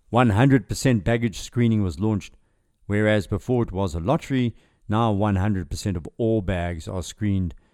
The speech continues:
in an automated inline multi-level system. After Lockerbie, there was more effective use of something called bingo cards,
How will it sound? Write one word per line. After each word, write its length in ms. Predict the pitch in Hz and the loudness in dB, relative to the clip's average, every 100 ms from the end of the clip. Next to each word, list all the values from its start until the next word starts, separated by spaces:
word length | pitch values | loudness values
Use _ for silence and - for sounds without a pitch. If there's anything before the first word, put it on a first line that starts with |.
| _ | _
in 120 | - 98 | -4 -2
an 140 | 95 | -2
automated 580 | - 113 101 98 98 90 | -2 -2 0 -2 -4 -6
inline 500 | 123 107 98 92 90 | -2 0 0 0 -2
multi-level 840 | 82 87 90 - 85 82 85 71 69 | -4 -4 -6 -8 -8 -6 -6 -8 -14
system. 520 | - 95 - - 73 _ _ _ _ _ _ _ _ _ - | -14 -12 -12 -14 -16 _ _ _ _ _ _ _ _ _ -10
After 320 | 82 90 - | -2 -2 0
Lockerbie, 440 | 110 113 120 104 85 _ _ _ - | 2 2 2 0 -2 _ _ _ -4
there 120 | 110 | 0
was 120 | 104 | 2
more 200 | 107 123 | 2 2
effective 380 | 107 123 - 104 | 2 0 -2 -4
use 280 | 98 117 - | 0 -2 -2
of 80 | 98 | -4
something 280 | 123 117 | 0 0
called 380 | 101 120 107 78 | 0 -2 -2 0
bingo 460 | 123 131 127 110 101 | 2 2 4 2 0
cards, 540 | - 92 90 101 - | -2 -2 0 -2 -6